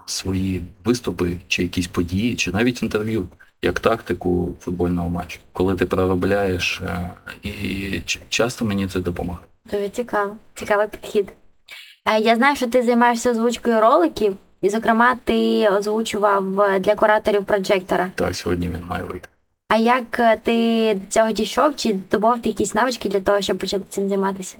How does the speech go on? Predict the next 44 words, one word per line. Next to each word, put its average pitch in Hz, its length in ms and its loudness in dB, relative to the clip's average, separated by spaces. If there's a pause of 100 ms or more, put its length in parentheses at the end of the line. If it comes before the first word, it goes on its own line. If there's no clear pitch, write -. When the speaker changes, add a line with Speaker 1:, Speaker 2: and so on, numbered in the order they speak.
(500)
Speaker 1:
Ні, 139 100 4
я 135 80 4
просто - 280 0
дуже 98 220 -2
багато 90 340 -2
років, 92 440 -6 (360)
е, 85 40 -6
щось 87 280 -4
говорив 90 340 0
в 87 40 -4
мікрофон, 95 680 0
і 95 60 -2
нарешті 92 480 0
це 95 260 -4 (100)
стало 95 400 0
приносити 90 600 -2 (540)
якісь - 260 -10
плоди 95 300 0
в 139 60 -2
тому 92 240 -2
плані, 90 300 0
що - 160 -2
люди 87 220 0
кажуть: 87 340 -2
"О, 90 100 0
в 85 80 -4
тебе 104 220 -2
цікавий 95 380 -4
тембр 90 240 -2 (100)
голосу, 82 360 -6
його - 200 -6
можна 107 280 -2
Speaker 2:
Ага. - 100 0
Speaker 1:
було 92 140 0
використати". 87 920 -4 (220)
Ну, 92 280 -2 (300)
і, 92 80 -4
певно, 117 340 4
він 107 220 2
вже, 101 280 2 (400)
е, - 40 0
якоюсь 113 320 2
мірою 101 260 0
впізнаваний. 85 640 -2